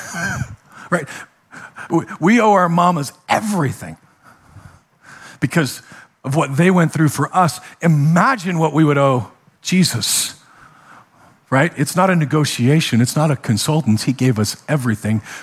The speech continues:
We owe him everything. And it, the course of sin in our life is literally betraying him a little at a time, a little at a time, a little at a time,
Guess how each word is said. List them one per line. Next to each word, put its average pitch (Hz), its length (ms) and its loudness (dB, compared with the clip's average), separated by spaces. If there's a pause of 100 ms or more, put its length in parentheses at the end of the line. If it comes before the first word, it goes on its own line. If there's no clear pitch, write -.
We 139 180 4
owe 123 220 -2
him 170 380 2
everything. 113 560 0 (260)
And 139 200 0
it, 127 60 -4 (200)
the 123 80 -6
course 180 420 0
of 143 100 0
sin 180 220 0
in 180 80 4
our 151 140 2
life 160 340 2
is 120 200 -4 (320)
literally 180 320 2
betraying 156 580 2
him 170 180 4
a 143 60 2
little 160 280 0
at 165 80 2
a 156 40 0
time, 147 380 2
a 131 80 2
little 143 300 2
at 160 100 0
a 165 60 -2
time, 143 540 0
a 123 80 0
little 135 320 0
at 151 100 0
a 165 40 0
time, 123 560 0